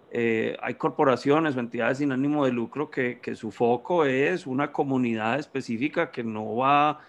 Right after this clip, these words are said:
ni siquiera a la ciudad. Entonces, eh, eh, estás en, además en un sector donde el tema del mindset global, primero es muy importante, segundo, eh, eh, curio-, pues, curiosamente no,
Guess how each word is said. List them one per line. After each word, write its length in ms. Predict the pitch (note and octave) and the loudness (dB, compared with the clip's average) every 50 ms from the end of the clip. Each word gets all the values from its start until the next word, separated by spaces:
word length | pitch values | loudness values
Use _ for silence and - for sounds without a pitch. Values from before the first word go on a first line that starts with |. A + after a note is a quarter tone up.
| - _ - | -20 _ -2
ni 140 | C#3 D3 C#3+ | 0 2 2
siquiera 340 | C3 C3+ - - C#3 C3 E3 | 2 0 0 2 2 4 4
a 20 | |
la 140 | F#3 D#3+ C#3 | 4 2 0
ciudad. 540 | - - A2 G2 A#2+ D3+ D#3 C3+ G2+ - - _ - _ _ _ _ _ _ _ _ _ - | -2 -4 -2 0 2 2 2 2 0 -4 -10 _ -20 _ _ _ _ _ _ _ _ _ -8
Entonces, 760 | A#2 A2+ - - B2+ B2 A#2 B2 D3 D3+ E3 D#3+ C#3 D3 - | -8 -8 -6 -4 -4 -4 -2 0 0 0 0 0 -2 -4 -4
eh, 300 | - C3+ B2 A#2+ - - - | -2 -2 0 -2 -2 -4 -4
eh, 260 | A2 C#3 B2+ B2 - - - | -2 -2 -2 -4 -6 -8 -6
estás 540 | - C3 C3 B2+ - - - C#3+ C#3+ - F3 | -2 -2 -2 -2 -2 0 2 4 4 4 2
en, 200 | F3 F3+ F#3 F3+ | 0 0 2 2
además 440 | F3 F3 E3+ E3 D3 C3+ B2+ B2+ C3+ | 2 4 4 4 4 2 2 0 0
en 120 | D#3 E3 | -2 -2
un 120 | E3 E3+ D#3+ | -2 -4 -4
sector 440 | - F3 E3+ - - E3 E3 D#3+ E3+ | -4 -6 -6 -2 0 2 2 2 0
donde 400 | E3 E3 E3 D3+ C#3+ C#3 C3+ C3+ - - - - - - _ _ _ _ - | -2 -2 0 2 2 2 0 -2 -6 -14 -20 -20 -20 -20 _ _ _ _ -2
el 240 | C3+ C3+ C3 B2 | 0 2 2 0
tema 500 | - - D3 C#3 C#3+ C3+ C#3+ D#3 E3+ E3+ | 2 4 4 4 6 6 4 4 4 4
del 220 | D#3+ D3+ C#3+ C#3+ C3+ | 2 2 2 2 2
mindset 520 | C3 C3+ C#3 C3+ C3+ C3 - D#3+ E3 - - | 2 2 2 2 0 0 0 -2 -2 -2 -2
global, 680 | - C#3 C#3+ C3+ B2+ B2+ B2 B2 B2 C3 D3+ D#3 D3 - - - _ _ _ _ _ _ _ _ - - - - - - - - | -2 0 2 4 4 6 6 6 6 4 2 0 -2 -6 -12 -20 _ _ _ _ _ _ _ _ -16 -16 -14 -16 -16 -14 -8 -4
primero 300 | B2+ A#2 C3 D3 F3+ G3+ | -2 2 4 6 6 6
es 40 | F#3+ | 6
muy 120 | G3+ G#3+ | 4 2
importante, 680 | F#3 F#3+ F#3+ D#3+ - - D3+ C3+ B2 A#2 - D#3+ E3 F3 | 2 2 0 0 2 2 2 2 2 0 -2 -4 -4 -2
segundo, 840 | - C#3+ C3+ B2 B2+ D3 D3 D3+ C#3+ C#3+ D#3 E3+ F3 F3+ - - - | 0 0 0 2 4 6 6 6 6 6 4 4 4 4 2 0 -4
eh, 440 | - - C3 C3 C3+ C3 B2+ - - - _ _ - | -4 -2 -2 0 0 0 -2 -4 -6 -8 _ _ -8
eh, 320 | - B2+ B2 B2+ B2+ B2+ B2 - | -6 -2 0 0 0 -2 -4 -2
curio-, 300 | - C#3+ C#3+ C#3 C#3 - | -2 0 2 2 2 0
pues, 340 | - C#3 C3+ B2 - - - _ | 0 -2 -2 -2 -4 -8 -14 _
curiosamente 560 | - B2 B2 B2 B2 C#3 D#3+ D#3+ D3 - D#3+ | -6 -4 -4 -2 -2 -2 -2 -2 -2 -2 0
no, 180 | E3 C3+ G#2 | 0 0 0